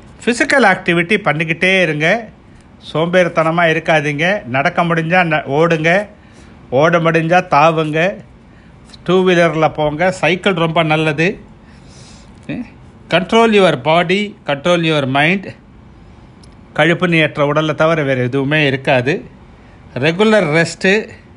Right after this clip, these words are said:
இயற்கை சூழ்நிலை ஒத்துவாங்க. டாக்டர்ஸ் ரெக்கமெண்ட் ஸ்விம்மிங் and cycling than any other exercise. ரெண்டு பண்ண முடியலையா,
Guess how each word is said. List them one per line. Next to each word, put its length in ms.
இயற்கை 320
சூழ்நிலை 460
ஒத்துவாங்க. 480
டாக்டர்ஸ் 480
ரெக்கமெண்ட் 520
ஸ்விம்மிங் 720
and 200
cycling 540
than 180
any 220
other 200
exercise. 420
ரெண்டு 280
பண்ண 240
முடியலையா, 480